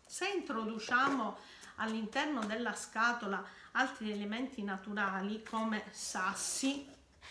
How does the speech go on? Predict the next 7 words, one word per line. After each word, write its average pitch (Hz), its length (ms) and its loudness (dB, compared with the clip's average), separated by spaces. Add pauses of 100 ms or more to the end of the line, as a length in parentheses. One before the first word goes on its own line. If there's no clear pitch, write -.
(480)
di 226 420 -4 (240)
diversa 202 520 -4
grandezza, 196 1080 -2 (1900)
conchiglie 240 1120 4 (2250)
o 247 280 2 (420)
animali 233 960 4 (1700)
marini, 214 840 2